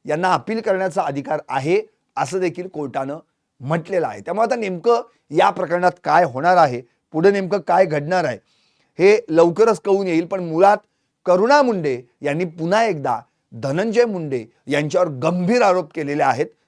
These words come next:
त्यामध्ये त्यांनी स्पष्ट म्हटलंय, सहा, म्हणजे ते जेव्हा सहा वर्ष माझ्याकडे राहत होते, तेव्हा एकदा सुद्धा त्यांनी कांदा लसूण खाल्ला नाही आणि आता त्यांची अवस्था काय आहे, या दलाल गँगमुळंच त्यांचं वाटोळं झालंय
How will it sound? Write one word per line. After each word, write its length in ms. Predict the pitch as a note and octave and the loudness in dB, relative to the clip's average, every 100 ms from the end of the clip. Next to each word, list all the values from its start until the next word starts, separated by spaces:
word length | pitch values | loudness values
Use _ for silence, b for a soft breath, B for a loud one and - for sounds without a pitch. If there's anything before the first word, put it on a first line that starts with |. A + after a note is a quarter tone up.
| _ - | _ -4
त्यामध्ये 340 | F3 F#3+ G3 | -4 -2 -2
त्यांनी 200 | G3 F#3+ | -4 -6
स्पष्ट 380 | E3 E3 D3 - | -8 -8 -6 -6
म्हटलंय, 340 | G3+ D3+ D#3 | -6 -6 -8
सहा, 440 | D#3+ - D3 D#3 F3+ _ _ _ _ _ - | -10 -6 -4 -4 -8 _ _ _ _ _ -10
म्हणजे 200 | D3 E3 F3 | -4 -2 2
ते 120 | F#3 | 2
जेव्हा 240 | F3 F3+ F#3 | 4 2 0
सहा 320 | - C#3+ F3 | 0 2 2
वर्ष 260 | G#3+ A3+ | 2 0
माझ्याकडे 420 | A#3 G3 F3+ F3+ F3 | -2 -2 -4 0 0
राहत 180 | D3+ D3+ | 0 -2
होते, 260 | C#3 C#3 - _ - | -4 -8 -12 _ -6
तेव्हा 420 | E3 D3+ E3 G3 G#3+ _ _ _ _ - | -4 2 6 6 4 _ _ _ _ -8
एकदा 340 | D#3 D#3 G3 | -6 0 2
सुद्धा 220 | G#3 G#3+ G3+ | 2 0 -2
त्यांनी 180 | G3 | -6
कांदा 300 | F#3+ F3 E3 | -6 -8 -4
लसूण 300 | E3+ D#3 E3 D#3+ | -4 -6 -10 -10
खाल्ला 260 | B2+ C3 | -8 -8
नाही 380 | C3 A#2 G2+ D3+ - _ _ _ _ _ - | -8 -10 -12 -16 -18 _ _ _ _ _ -10
आणि 160 | D#3 F3+ - | -8 -8 -6
आता 220 | D3+ F#3+ | -4 -4
त्यांची 280 | F#3 D#3+ D3+ | -4 -6 -6
अवस्था 360 | C3 C3 - | -6 -8 -6
काय 300 | C#3 C3+ B2+ | -4 -2 -4
आहे, 80 | B2+ - _ | -6 -10 _
या 80 | C#3 | -8
दलाल 400 | C#3 C3 C#3+ F3 | -4 -2 0 0
गँगमुळंच 680 | D#3+ D#3+ D#3 D#3 F3+ F3 - _ _ _ _ _ _ _ _ _ - | 0 -4 -4 2 2 2 -4 _ _ _ _ _ _ _ _ _ -10
त्यांचं 280 | C#3+ D3 E3 | -8 -4 0
वाटोळं 420 | D3 C#3+ A3+ A#3+ | 2 6 6 6
झालंय 320 | F3 C3+ B2 | 4 -2 -6